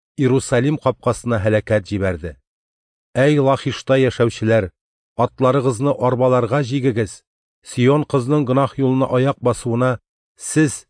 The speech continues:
сәбәпче булдыгыз. Чөнки Исраилнең җинаятьләре сездән башланды. Ә хәзер, яһүдиләр, хушлашу бүләкләрен Мөрешет Гатькә озатыгыз.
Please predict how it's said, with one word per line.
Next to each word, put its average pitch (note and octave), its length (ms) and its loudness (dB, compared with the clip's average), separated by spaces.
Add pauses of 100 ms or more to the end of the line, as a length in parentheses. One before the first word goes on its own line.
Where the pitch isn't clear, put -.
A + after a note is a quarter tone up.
сәбәпче A#2 560 0
булдыгыз. F#2 480 -6 (680)
Чөнки C#3 360 0
Исраилнең C3+ 560 0
җинаятьләре B2 840 0 (240)
сездән A2+ 520 -2
башланды. F#2+ 540 -4 (600)
Ә A#2 120 -2
хәзер, D3+ 340 0
яһүдиләр, C3+ 680 2 (260)
хушлашу - 540 0
бүләкләрен B2 680 0 (340)
Мөрешет B2+ 520 0
Гатькә A#2+ 440 0
озатыгыз. F#2+ 640 -4